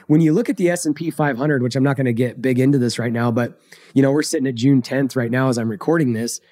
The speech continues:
You're probably listening to it, you know, a week or two later. Um, as we're sitting at June tenth, twenty twenty-three, the S and P five hundred is rallying, and it's almost back to its top of where it's ever been. I think it's within five or seven percent of its top,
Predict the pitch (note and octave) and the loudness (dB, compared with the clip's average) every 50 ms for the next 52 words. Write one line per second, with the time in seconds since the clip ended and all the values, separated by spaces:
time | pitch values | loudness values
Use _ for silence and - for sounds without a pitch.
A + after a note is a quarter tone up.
0 | _ _ _ A#2+ B2 A#2+ C#3+ C3+ B2+ A#2+ A#2+ A#2 A#2 B2 B2 - B2+ A#2+ A#2 G#2+ | _ _ _ -2 -2 0 0 0 0 0 0 0 0 0 0 0 0 0 0 0
1 | - A#2+ A#2 A2+ A2 - - - B2 A2+ A2 G#2+ G#2+ A#2 A#2+ - B2 - - B2+ | 0 -2 -2 -2 -4 -8 -6 -4 -2 0 0 2 2 2 0 0 -4 -4 -2 -2
2 | A2+ A2 C3 F3 E3 D3 C3 - - - _ _ _ _ _ _ _ _ - D3+ | 0 0 0 0 0 0 -2 -4 -8 -14 _ _ _ _ _ _ _ _ 0 0
3 | D3 C3+ B2 A2+ - - D3+ C3+ C3 C#3 B2+ - - - E3+ G3+ A3+ G#3 F3 D#3 | 2 2 2 0 -2 -2 -2 0 2 0 0 0 -2 -2 0 0 2 2 2 2
4 | C#3 A#2+ - _ _ _ _ - C#3 C3 A2+ A2 A2+ D3 E3 E3+ D#3 - - D#3 | 0 -2 -6 _ _ _ _ -4 -4 -4 -4 0 2 2 2 2 2 0 -2 -2
5 | D#3 C3 - - - - D3+ D#3+ D#3 C#3+ - D3+ D3+ C#3 A#2+ - - E3+ F3 D3+ | -4 -4 -6 -8 -6 -2 0 0 0 0 0 0 0 0 -2 -2 0 0 2 2
6 | B2+ A2+ - _ _ _ _ _ B2+ C3+ D3 F3 G3 - A3+ G#3 F3+ - G3+ F#3 | 0 0 -4 _ _ _ _ _ 2 2 2 2 0 -2 -6 -6 -6 -4 -6 -4
7 | - - D#3+ D3+ B2 B2+ D#3+ E3+ D#3+ C#3 B2+ A2 A2 A2 A#2 B2 C#3 D3+ D3+ C#3+ | -2 -2 -2 -2 -2 -2 0 0 0 0 -2 -2 -4 -2 -2 0 0 0 0 0
8 | C3 A#2+ A#2 A#2+ B2+ D3 D#3 - - D3 D#3 E3 E3+ D#3 A#2+ A#2 B2+ C#3 C3 C3 | 0 0 0 0 0 0 -2 -2 -2 -2 0 0 0 -2 -2 -4 -4 -4 -4 -4
9 | - - B2+ A2+ G2 - - - C#3+ C#3 C3+ A2+ A2 - _ _ _ _ _ _ | -4 -4 -4 -4 -6 -8 -6 -4 -4 -2 -2 -4 -8 -12 _ _ _ _ _ _
10 | _ _ _ - D3 C3+ B2 C#3 C#3 C3 A#2 - C3+ B2 A#2 A2 G2+ B2 B2+ A#2 | _ _ _ -6 -2 0 2 2 2 0 0 -2 -2 -2 -2 -4 -4 -4 -4 -4
11 | A2 G#2+ C3 B2+ A#2+ - A#2 A2 B2 A2+ G#2 - A#2+ A#2 A#2 A2 A2 - - B2+ | -4 -2 -2 -2 -2 -4 -6 -4 -4 -4 -4 -4 -4 -4 -4 -4 -4 -6 -6 -6
12 | A2+ A2 G2+ - G2+ - C#3+ C#3 C3 A#2 - _ _ _ _ _ _ _ _ - | -6 -6 -8 -10 -8 -6 -4 -2 -2 -4 -6 _ _ _ _ _ _ _ _ -4
13 | - D#3 C3+ B2 A#2 - - - - - D#3 D#3 C3+ B2 A#2+ - | -2 -2 0 0 -2 -4 -6 -8 -4 -2 -2 0 -2 -2 -6 -10